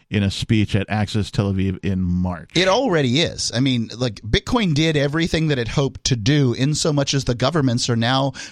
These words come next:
Speaker 2: trying to mimic it with these, uh,
Speaker 1: Right.
Speaker 2: central bank digital currencies, these C B D Cs, as they call them. And
Speaker 1: But they're missing the point, because the whole point is for it to be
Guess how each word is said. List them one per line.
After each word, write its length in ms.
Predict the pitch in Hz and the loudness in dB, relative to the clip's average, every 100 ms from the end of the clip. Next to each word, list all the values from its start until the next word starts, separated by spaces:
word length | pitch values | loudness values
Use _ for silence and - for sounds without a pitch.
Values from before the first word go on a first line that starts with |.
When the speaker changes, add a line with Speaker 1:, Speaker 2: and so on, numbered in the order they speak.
| - | -4
Speaker 2:
trying 560 | - 143 156 156 151 | 0 2 2 2 0
to 360 | 143 147 139 127 - 98 | 2 2 2 0 -4 0
mimic 460 | 110 165 208 - | 2 4 2 0
it 180 | 98 - | -2 -2
with 140 | 120 | -2
these, 300 | 127 123 120 - - _ 101 | 0 0 -2 -6 -14 _ -2
uh, 260 | 104 101 | 0 0
Speaker 1:
Right. 120 | 98 - | -2 -2
Speaker 2:
central 260 | 151 143 | 0 2
bank 220 | 131 127 | 2 2
digital 240 | 131 120 123 | 0 0 0
currencies, 560 | 208 185 101 - - | 0 0 -2 -4 -6
these 180 | 98 98 | -4 -2
C 140 | - 131 | -2 -2
B 100 | 120 | 0
D 120 | 113 | 0
Cs, 340 | - 214 123 | 0 0 0
as 120 | 107 98 | 0 -2
they 100 | 85 | -2
call 200 | 90 80 | -2 -2
them. 180 | 78 - - - - - | -6 -10 -14 -16 -8 0
And 560 | 143 139 135 135 131 | 2 4 2 0 0
Speaker 1:
But 140 | 165 151 | 0 2
they're 100 | 170 | 2
missing 380 | 226 - 247 240 | 2 0 0 0
the 80 | |
point, 480 | - 294 320 - - | 0 0 0 -2 -2
because 300 | 202 214 196 | 0 0 0
the 100 | 196 | 0
whole 160 | 220 226 | 0 0
point 420 | - 302 214 143 | 0 0 0 -2
is 80 | 147 | -2
for 160 | 185 | 0
it 80 | 156 | 2
to 80 | 165 | 0
be 120 | 175 | 0